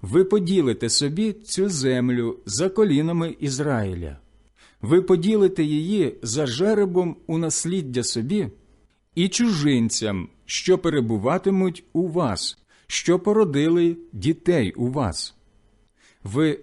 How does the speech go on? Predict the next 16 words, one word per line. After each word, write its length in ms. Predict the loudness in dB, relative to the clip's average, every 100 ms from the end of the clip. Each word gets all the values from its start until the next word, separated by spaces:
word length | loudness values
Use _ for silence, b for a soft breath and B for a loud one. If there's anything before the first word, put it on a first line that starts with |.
| -2
обходитиметеся 1300 | -2 -2 0 2 2 0 0 -2 -4 -6 -6 -8 -8 -8
з 160 | -4
ними, 480 | 0 2 2 0 -2 b b b
як 300 | -2 0 -2 -4
із 220 | -6 -6
тубільцями 960 | -4 -4 -2 0 0 -2 -2 -2 -4 -6 -10 -2
між 280 | 0 0
синами 520 | -2 0 0 0 0 -2
Ізраїля. 840 | -6 -4 -2 -2 -2 -4 -8 -14 _ _ _ _ _ _ _ -8
Вони 420 | 0 2 2 2
з 120 | -2
вами 440 | -4 -2 -2 -2
розділять 840 | -2 -4 -6 -6 -4 -2 -2 -6 -8
по 120 | -4
жеребку 640 | -2 -2 -4 -6 -4 0
насліддя 800 | 0 0 -2 -2 -4 -2 -2